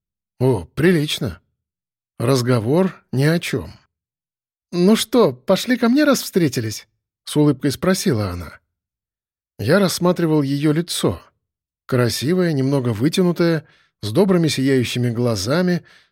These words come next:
с прядками огненных волос, выбивающихся из-под беретки. «Ты очень красивая», — кивнул я. Она смутилась. «Ты какой-то странный», — помотала она головой.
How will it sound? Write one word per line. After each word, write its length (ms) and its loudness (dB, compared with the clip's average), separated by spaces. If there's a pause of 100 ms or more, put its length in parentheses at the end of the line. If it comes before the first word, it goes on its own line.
с 100 -12
прядками 580 0
огненных 520 0
волос, 420 0
выбивающихся 800 -2
из-под 440 -6
беретки. 680 -2 (1160)
«Ты 340 0
очень 320 -2
красивая», — 640 -4 (480)
кивнул 420 0
я. 240 -16 (580)
Она 360 -2
смутилась. 760 -4 (640)
«Ты 180 -6
какой-то 480 -4
странный», — 720 -2 (540)
помотала 480 0
она 180 -2
головой. 520 -4